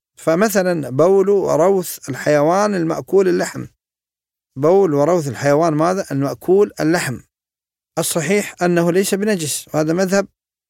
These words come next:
كثير من، من الصحابة ومذهب كثير من الأئمة أن بول وروث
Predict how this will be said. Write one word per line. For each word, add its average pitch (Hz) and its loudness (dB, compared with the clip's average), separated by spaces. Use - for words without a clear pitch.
كثير 233 0
من، 196 -6
من 190 -2
الصحابة 180 -2
ومذهب 170 0
كثير 202 -2
من 180 -2
الأئمة 175 -2
أن 170 0
بول 208 4
وروث 180 0